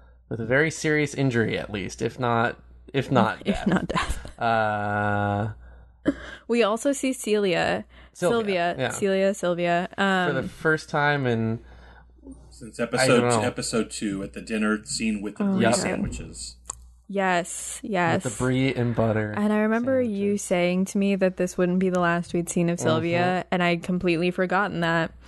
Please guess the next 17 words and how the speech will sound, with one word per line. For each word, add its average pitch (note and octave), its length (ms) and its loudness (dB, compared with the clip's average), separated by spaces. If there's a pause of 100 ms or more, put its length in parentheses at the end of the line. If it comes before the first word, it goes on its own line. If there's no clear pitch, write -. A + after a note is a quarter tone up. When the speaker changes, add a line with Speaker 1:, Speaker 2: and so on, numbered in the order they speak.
(140)
Speaker 1:
Yeah. A2+ 280 2 (180)
Speaker 2:
It F#3+ 220 2
was F#3 160 0
this F#3 460 0 (180)
final G3 400 0
scene F#3 520 0 (120)
Speaker 1:
<laughs> - 140 -6
Speaker 2:
where G3 120 0
Speaker 1:
Yeah. G3+ 60 2
Speaker 2:
they F#3+ 140 2
remembered F#3 440 0
that F3+ 200 0
Ben F3+ 280 2
has F#3+ 220 0
a F#3+ 60 2
wife. F3+ 680 -2 (100)
Speaker 1:
Mm-hmm. A#2+ 380 2